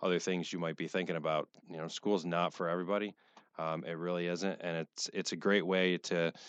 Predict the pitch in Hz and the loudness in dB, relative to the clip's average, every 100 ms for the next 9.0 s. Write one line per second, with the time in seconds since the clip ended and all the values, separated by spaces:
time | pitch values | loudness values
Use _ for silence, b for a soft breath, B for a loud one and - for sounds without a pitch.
0 | B B - 87 85 - 95 90 87 90 | B B -2 2 2 4 6 6 6 6
1 | 85 80 _ - 92 82 - 123 120 107 | 4 2 _ -8 -4 0 4 4 6 4
2 | 101 92 85 - - 85 80 104 104 92 | 4 2 0 -6 -6 -4 0 4 4 4
3 | 95 87 87 85 - 87 92 85 82 95 | 0 0 0 -2 -2 0 0 0 2 2
4 | 92 - 101 95 87 87 90 90 - 87 | 2 0 2 4 4 2 0 0 0 2
5 | 90 87 90 92 85 - 87 87 90 90 | 2 0 0 0 -2 -4 -2 0 0 0
6 | 90 b b b 82 82 87 - 95 87 | -2 b b b 0 2 2 4 4 4
7 | 82 90 90 90 - 87 87 87 95 87 | 2 2 4 4 2 0 2 6 6 6
8 | 101 85 85 85 92 92 87 82 87 82 | 4 2 0 -2 2 2 2 0 -2 -2